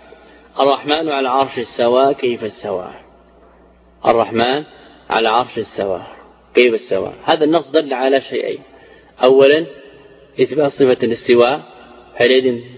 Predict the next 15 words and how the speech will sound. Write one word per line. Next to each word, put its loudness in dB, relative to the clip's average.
تثبت 2
على 0
ظاهرها 2
في -2
لسان -2
العرب، -4
لأن 2
استوى 2
هنا 2
عدي 0
بعلى، -2
معناه -2
العلو 4
والاستقرار 0
والصعود 2